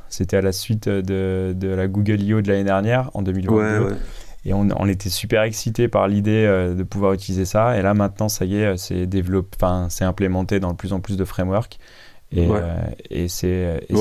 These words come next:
Speaker 1: c'est
Speaker 2: ouais,
Speaker 1: le,
Speaker 2: parce
Speaker 1: le
Speaker 2: que
Speaker 1: cas pour
Speaker 2: Nuxt,
Speaker 1: Astro.
Speaker 2: euh, Nuxt l'a
Speaker 1: Nuxt l'a
Speaker 2: implémenté
Speaker 1: fait
Speaker 2: aussi, je
Speaker 1: aussi,
Speaker 2: crois.
Speaker 1: oui.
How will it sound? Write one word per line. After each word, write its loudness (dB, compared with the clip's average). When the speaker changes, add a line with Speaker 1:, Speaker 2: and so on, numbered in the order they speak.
Speaker 1:
c'est 4
Speaker 2:
ouais, 2
Speaker 1:
le, 2
Speaker 2:
parce 2
Speaker 1:
le 2
Speaker 2:
que 4
Speaker 1:
cas 6
pour 2
Speaker 2:
Nuxt, 2
Speaker 1:
Astro. -4
Speaker 2:
euh, 0
Nuxt -2
l'a 4
Speaker 1:
Nuxt 0
l'a 4
Speaker 2:
implémenté 2
Speaker 1:
fait 4
Speaker 2:
aussi, 0
je -6
Speaker 1:
aussi, -2
Speaker 2:
crois. 0
Speaker 1:
oui. -10